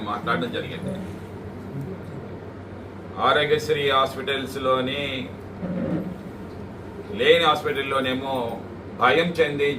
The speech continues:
జాయిన్ అయ్యి డబ్బులు వెచ్చించుకున్నారు, అందుకోసం మేము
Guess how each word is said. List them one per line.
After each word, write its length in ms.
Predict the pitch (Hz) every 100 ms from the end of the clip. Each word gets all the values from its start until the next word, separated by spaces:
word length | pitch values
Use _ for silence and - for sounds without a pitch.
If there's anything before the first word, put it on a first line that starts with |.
| 123
జాయిన్ 280 | 131 139 139
అయ్యి 300 | 135 131 127 117 90 - - - - - - - - - - - - - - -
డబ్బులు 340 | 160 147 165 160 143 127
వెచ్చించుకున్నారు, 760 | 123 135 127 123 120 113 117 113 107 - - - - - 113
అందుకోసం 420 | 117 123 131 143
మేము 160 | 123